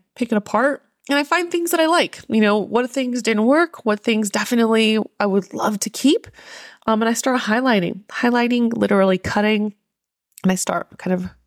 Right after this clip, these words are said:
reorganizing the story based on the structure. Now, during this time, I'm taking itty bitty baby steps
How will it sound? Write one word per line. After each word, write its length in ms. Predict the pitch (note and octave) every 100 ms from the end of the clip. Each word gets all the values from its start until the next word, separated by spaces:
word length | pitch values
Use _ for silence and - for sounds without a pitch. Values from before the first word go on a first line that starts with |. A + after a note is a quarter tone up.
| _
reorganizing 760 | G3+ F#3+ F#3 E3+ F#3 - - -
the 80 | -
story 360 | - G1+ -
based 220 | - F#3+
on 60 | -
the 60 | -
structure. 460 | - - - - - - - - - -
Now, 120 | - A#3
during 280 | A#3+ F4
this 120 | E4 -
time, 220 | B3 G#3+
I'm 120 | G#3+
taking 380 | A#3 A#3+ B3+ - -
itty 220 | G3+ G3
bitty 220 | F#3 F3+
baby 240 | E3+ E3
steps 420 | F3 - - -